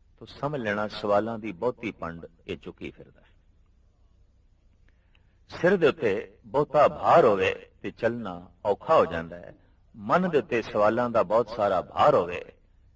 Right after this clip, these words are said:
ਤਾਂ ਵੀ ਮਾਯੂਸੀ ਤੇ ਮੁਰਦਮੀ ਛਾ ਜਾਂਦੀ ਹੈ, ਔਰ ਇਹ ਸਵਾਲਾਂ ਦਾ ਬੋਝ ਜਵਾਬਾਂ ਦੇ ਨਾਲ ਹੀ ਉਤਰਦਾ ਹੈ,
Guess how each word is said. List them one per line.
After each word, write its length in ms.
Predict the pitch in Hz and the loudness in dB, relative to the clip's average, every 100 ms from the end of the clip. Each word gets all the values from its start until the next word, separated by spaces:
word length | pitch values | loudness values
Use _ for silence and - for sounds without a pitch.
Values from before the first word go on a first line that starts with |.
| _ _ | _ _
ਤਾਂ 180 | 127 127 | -2 -2
ਵੀ 240 | 104 87 85 95 | -4 -10 -14 -8
ਮਾਯੂਸੀ 800 | 92 98 110 104 92 85 - _ | -4 -4 -4 -8 -10 -12 -14 _
ਤੇ 60 | 92 | -12
ਮੁਰਦਮੀ 540 | 90 110 90 82 76 - _ _ | -10 -10 -10 -14 -18 -20 _ _
ਛਾ 200 | - 117 | -4 -4
ਜਾਂਦੀ 380 | 85 78 80 76 | -4 -14 -20 -20
ਹੈ, 60 | - _ _ _ _ _ _ - | -20 _ _ _ _ _ _ 2
ਔਰ 420 | 135 113 98 - - | 2 2 -2 -6 -6
ਇਹ 80 | 135 | -4
ਸਵਾਲਾਂ 500 | - 117 117 139 131 | 0 2 4 0 0
ਦਾ 140 | 104 | 0
ਬੋਝ 360 | 90 92 98 - _ _ _ _ _ - 92 | 0 -4 -4 -12 _ _ _ _ _ -20 -10
ਜਵਾਬਾਂ 480 | 107 107 107 120 | -2 0 0 -4
ਦੇ 120 | 104 92 | -4 -4
ਨਾਲ 260 | 87 87 | -4 -6
ਹੀ 200 | 87 113 85 | -8 -12 -14
ਉਤਰਦਾ 380 | 82 62 58 - | -20 -20 -20 -20
ਹੈ, 140 | _ | _